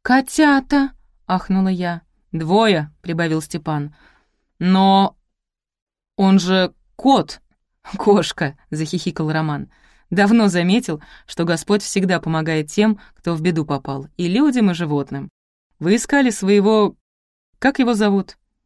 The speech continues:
«Никак», ответила я. «Вчера только его забрали домой».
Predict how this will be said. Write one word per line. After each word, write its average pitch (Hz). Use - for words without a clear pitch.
«Никак», 220
ответила 170
я. 160
«Вчера 226
только 214
его 202
забрали 190
домой». 175